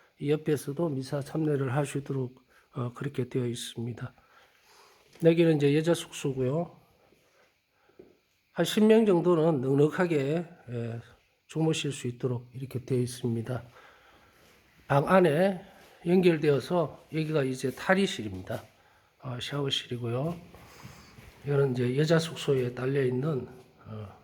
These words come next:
샤워실입니다. 그리고 여기, 예, 화장실도 이렇게 같이, 예, 함께 붙어 있습니다.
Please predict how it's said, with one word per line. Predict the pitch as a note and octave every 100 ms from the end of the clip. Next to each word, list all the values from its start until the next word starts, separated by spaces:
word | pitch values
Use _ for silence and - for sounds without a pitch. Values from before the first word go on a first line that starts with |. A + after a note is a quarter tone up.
| _ _ -
샤워실입니다. | - C#3 B2+ - D#2+ - - - _ _ _ _ _ _ - _ _ _ _ _ _ - - - - _ _ _ _ _ - _ _ _ _ _ - - - - - _ - - C#2+ - - - - - - - - - - -
그리고 | D#3 C#3+ C3+ C#3+ C#3+ - B2
여기, | C#3 D3 D#3 - - _ - - - -
예, | D3
화장실도 | B2+ D3+ E3 D#3+ E3 D#3+ D3 F3 F3+ - -
이렇게 | B2 B2 A#2 A2+ -
같이, | - B2+ - - B2 D#3+ _ - _ _ _ -
예, | B2
함께 | G#2 B2+ C3 - A2+ A2+
붙어 | - - A#2+
있습니다. | G#2 - A#2 A#2 A2 G#2+